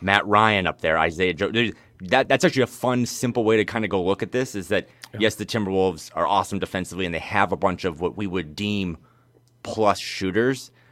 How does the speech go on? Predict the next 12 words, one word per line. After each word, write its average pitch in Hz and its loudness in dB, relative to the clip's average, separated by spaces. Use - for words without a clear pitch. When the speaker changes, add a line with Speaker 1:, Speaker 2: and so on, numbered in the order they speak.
Speaker 1:
but 85 -2
they're, 117 4
I 92 -8
mean, 98 -6
this 139 2
is 107 -8
part 139 4
of, 95 2
right, 101 4
this 87 -4
is 104 -2
a, 92 -6